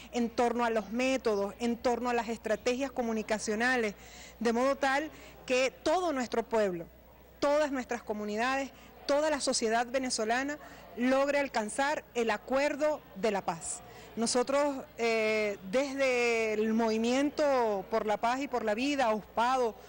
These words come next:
auspiciado, promovido por el presidente Nicolás Maduro, eh, estamos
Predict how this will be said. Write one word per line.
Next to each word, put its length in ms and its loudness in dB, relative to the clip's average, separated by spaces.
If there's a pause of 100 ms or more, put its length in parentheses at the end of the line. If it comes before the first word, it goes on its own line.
(280)
auspiciado, 960 0
promovido 720 0
por 180 -2
el 140 0 (480)
presidente 1040 2
Nicolás 380 0
Maduro, 400 0 (420)
eh, 320 2
estamos 540 -2